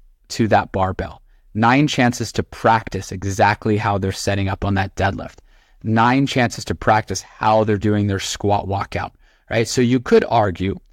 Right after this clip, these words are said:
from a technique perspective in some cases that this could be beneficial. Now, to be clear, over time, the literature does not show a difference between traditional training and rest redistribution sets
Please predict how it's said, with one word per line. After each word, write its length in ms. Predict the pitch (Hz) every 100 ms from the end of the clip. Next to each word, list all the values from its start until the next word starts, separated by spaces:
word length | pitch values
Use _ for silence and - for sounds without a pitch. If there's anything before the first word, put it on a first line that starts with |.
| _ _ -
from 220 | 120 113
a 100 | 110
technique 540 | - 117 120 131 117
perspective 560 | 113 - 104 104 101 95
in 140 | 98
some 280 | - 165 151
cases 640 | - 98 98 - 120 - - _ _ -
that 180 | 107 104
this 160 | 104
could 140 | - 107
be 100 | 92
beneficial. 600 | 95 95 - 95 - -
Now, 320 | - 175 - -
to 120 | -
be 120 | 117
clear, 460 | - - 214 113 95 _ _ _ -
over 260 | 151 127
time, 500 | 113 - 170 139 107 - _ _ _ _ -
the 100 | 120
literature 400 | 127 139 - 117
does 320 | 110 110 101
not 360 | 101 127 160 -
show 460 | - 104 95 92 - 113
a 80 |
difference 640 | 101 - 113 - 98 95 -
between 560 | 104 - 104 101 95
traditional 480 | - 110 104 - 104
training 360 | - 104 98 95
and 120 | 92
rest 240 | 101 -
redistribution 720 | 95 98 98 95 101 98 107
sets 360 | 87 - -